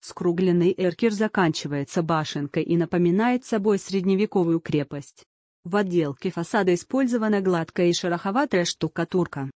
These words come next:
Дом богато декорирован, причем отделка несет смысловую нагрузку. В центре фасада, между окнами третьего и четвертого этажей,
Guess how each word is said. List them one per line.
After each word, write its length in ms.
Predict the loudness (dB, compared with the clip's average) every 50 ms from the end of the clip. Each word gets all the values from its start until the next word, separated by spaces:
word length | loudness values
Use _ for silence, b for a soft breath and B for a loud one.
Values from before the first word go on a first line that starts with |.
| _ _ _ _ _ _
Дом 320 | -2 2 4 4 4 4 2
богато 420 | 0 0 0 0 0 0 0 -2
декорирован, 760 | -4 -4 -4 -2 0 2 2 2 2 2 0 0 -2 -2 -4 -6 _ _ _
причем 460 | -6 -6 -6 -4 -2 0 0 2 2
отделка 560 | 2 0 0 4 4 4 4 2 0 0 0
несет 380 | 2 2 2 0 0 -2 -2 -2
смысловую 600 | 0 0 0 0 0 0 0 0 2 2 2 2
нагрузку. 720 | 2 2 0 0 0 0 0 0 -4 -10 -10 -10 -10 -10 _ _ _ -20
В 60 | -8
центре 380 | -2 0 0 0 0 0 -2 -2
фасада, 580 | -2 -4 -4 -4 -4 -4 -4 -4 -4 -6 -8 -10 _ _ 0
между 380 | 2 4 4 2 2 0 -2
окнами 340 | -2 -2 -2 0 2 2 0
третьего 460 | 0 0 0 0 0 0 -2 -2 -2
и 160 | -2 -4 -6 -8
четвертого 640 | -6 -6 -4 2 2 2 2 2 0 -2 0 0 0
этажей, 600 | 0 0 0 0 2 2 4 4 4 2 2